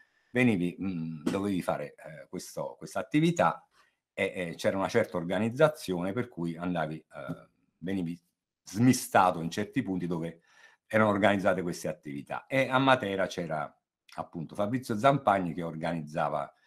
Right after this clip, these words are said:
questi campi di lavoro con gli obiettori di coscienza. Vennero persone da, dal Belgio, da Malta,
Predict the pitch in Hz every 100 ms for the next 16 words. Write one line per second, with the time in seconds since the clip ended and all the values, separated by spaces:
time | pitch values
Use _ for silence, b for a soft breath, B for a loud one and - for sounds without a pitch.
0 | b b b - - 95 101 95 90 90
1 | 87 85 87 85 80 80 80 78 85 -
2 | 82 78 71 - - - - - - 107
3 | 120 113 98 104 - 127 110 90 85 80
4 | 76 76 82 92 120 143 110 85 82 80
5 | 82 117 123 87 - 87 73